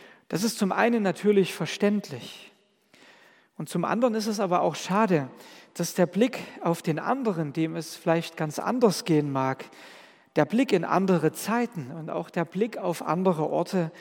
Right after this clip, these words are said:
häufig zu kurz kommt, weil wir meinen, dass wir eben selbst sehr, sehr betroffen sind. Betrachten wir den größeren Rahmen, so merken wir beim Faktor Zeit,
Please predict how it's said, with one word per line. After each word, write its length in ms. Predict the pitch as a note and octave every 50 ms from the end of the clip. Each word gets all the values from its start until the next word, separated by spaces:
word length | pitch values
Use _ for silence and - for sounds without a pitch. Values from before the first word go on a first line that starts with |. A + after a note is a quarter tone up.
| - - - _ -
häufig 460 | - D3+ D#3+ E3+ D#3 F3 F3 - -
zu 220 | - - - G3+ E3
kurz 340 | - - C4 - - - -
kommt, 380 | - D#3+ D3 C3+ C3+ - C#3+
weil 180 | C#3 C#3+ D#3 D3+
wir 140 | D#3+ E3+ D3+
meinen, 420 | D3+ D3+ D#3+ E3+ F3 F#3+ F#3 E3+ - - - - - - - _ _
dass 240 | - E3 D#3+ - -
wir 100 | F3 E3+
eben 260 | - F3+ F#3 F3+ F#3
selbst 720 | E3+ - - F3 E3 E3+ F#3 F3+ F3+ - - - - - - _ _ _ _ _ _ _ _ _ _
sehr, 340 | - - - E3 D#3+ D#3+ E3
sehr 180 | D3 D#3 D3+
betroffen 460 | D3 C#3 D3 - - D#3 C#3+ - D3 B2
sind. 480 | - - - B2 A2 A#2 - - - _ _ _ _ _ _ _ _ _ _ _ _ _ _ _ _ _ _ _ _ _ _ _ _ _ _ _ _ _ _ _ _ _ - - - - - -
Betrachten 420 | - F3+ - - G#3+ A#3 - - A#3
wir 60 | A3+
den 160 | G3+ G#3+ G3
größeren 500 | E3+ - G#3 B3 D4 A#3+ B3+ A3+ A3+ G#3+
Rahmen, 400 | F3+ - F#3 G#3+ A3 A3+ B3 A#3
so 160 | G#3 - G3+
merken 360 | F3+ F3 F#3+ A3 A#3 A3+ G#3 F#3
wir 100 | G#3 F#3+
beim 220 | - F3+ E3+ D#3+
Faktor 460 | - - G3+ G#3+ - - G3+ F3+ E3+
Zeit, 520 | - - - F3 F3 G#3 B3 B3 - -